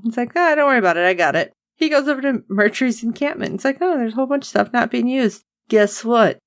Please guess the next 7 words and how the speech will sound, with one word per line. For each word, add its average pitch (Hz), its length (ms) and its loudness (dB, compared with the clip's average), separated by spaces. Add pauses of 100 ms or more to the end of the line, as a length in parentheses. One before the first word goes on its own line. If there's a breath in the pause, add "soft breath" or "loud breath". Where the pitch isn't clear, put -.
(160)
I'm 147 300 -4
gonna 151 140 -6
use 147 320 -4
it." - 160 -6 (260)
And 233 260 0
Murtry's 403 600 0
crew 196 480 0